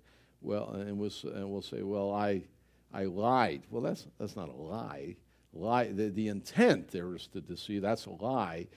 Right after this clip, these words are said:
But if you just make a mistake, and, "Oh, no, no, I didn't mean that," and truly didn't mean that, uh, intentionally, then that's a mistake. But there is a <laughs> line there where it becomes sin. You know what I mean? And we're,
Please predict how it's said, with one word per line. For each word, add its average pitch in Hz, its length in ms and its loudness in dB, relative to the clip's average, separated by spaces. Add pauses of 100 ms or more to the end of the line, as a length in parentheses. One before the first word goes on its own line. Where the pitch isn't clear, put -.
(260)
But 113 80 2
if 90 120 2
you 104 80 0
just 117 320 0 (140)
make 135 400 8
a 139 40 0
mistake, 135 440 4
and, 131 120 0
"Oh, 160 140 10
no, 147 180 8
no, 120 100 4
I 113 120 6
didn't 104 220 2
mean 117 180 2
that," 107 300 2
and 104 300 -2
truly 170 280 10
didn't 110 240 4
mean 175 240 10
that, 76 260 0 (560)
uh, 101 80 -4
intentionally, 95 640 0
then 107 180 -2
that's 107 320 2
a 107 40 -4
mistake. 107 840 8
But - 120 -14
there 139 160 4
is 135 120 2
a 131 40 4
<laughs> 139 160 4
line 208 240 12
there 135 180 8
where 131 320 10 (280)
it - 140 6
becomes 143 440 10
sin. 143 340 10
You 104 120 2
know 123 100 4
what 117 120 6
I 113 60 6
mean? 110 200 2
And 151 160 8
we're, 143 180 10